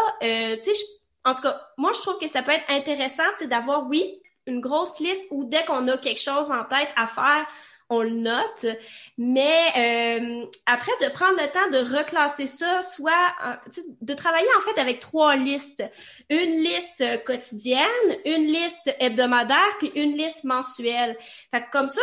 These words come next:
ça nous permet, tu sais, d'épurer un peu, de savoir qu'est-ce qu'on va faire quand, puis aussi, tu sais, de prioriser les choses au travers de ça, parce que, tu sais, euh, des fois, on peut avoir noté des affaires,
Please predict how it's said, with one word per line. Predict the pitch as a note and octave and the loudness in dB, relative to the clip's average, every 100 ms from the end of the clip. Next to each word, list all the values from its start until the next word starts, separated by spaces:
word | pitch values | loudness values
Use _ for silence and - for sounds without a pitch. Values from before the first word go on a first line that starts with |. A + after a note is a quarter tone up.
| C5+ | 2
ça | D#4 | 2
nous | C4+ B3 | 2 0
permet, | D4 B3 C#4+ D#4 F4 | 2 2 2 2 0
tu | |
sais, | E4+ D4+ | -2 -6
d'épurer | A3+ C4 C4+ C#4+ C4+ C4+ D#4+ | 0 0 0 -2 -2 -2 0
un | C4+ | 0
peu, | B3 E4 | 0 -4
de | G4+ | -4
savoir | - B3 C#4 D4+ D#4 | -2 -2 2 0 0
qu'est-ce | G4+ G#4+ - | -4 -6 -2
qu'on | D#4 | -2
va | B3+ B3+ | 0 -2
faire | B3+ A#3 A3+ - | 0 0 0 -4
quand, | C4 B3+ - - _ _ - | -2 -2 -2 -12 _ _ -8
puis | |
aussi, | C#4 C#4 C5+ | -6 -2 -2
tu | A4 D#4+ | 0 -2
sais, | |
de | B3 | -4
prioriser | - E4 D#4+ D#4 D4 C4+ F#4 | -6 -4 -2 -2 -2 -2 -2
les | C#4+ | -2
choses | C4 C#4+ C#4+ C#4 | -2 -2 -4 -4
au | |
travers | B3+ B3 A#3+ A#3+ | -4 -4 0 -2
de | A#3 A3+ | -2 -8
ça, | A3+ D4 | -2 -2
parce | C#4+ A#3+ | -2 -6
que, | - C4 | -8 -10
tu | B3+ | -6
sais, | E4 F#4 - - _ _ | -6 -6 -12 -20 _ _
euh, | - B3 | 0 2
des | C4 | 2
fois, | C4+ F#4+ | 2 0
on | G4 | 4
peut | D#4 | 4
avoir | C#4 C#4+ D4+ | 4 4 4
noté | D4 D4 C#4 F4+ | 4 0 0 -4
des | D#4 D#4 | -4 -2
affaires, | B3+ B3 - C#4+ E4 | -2 -2 -2 0 2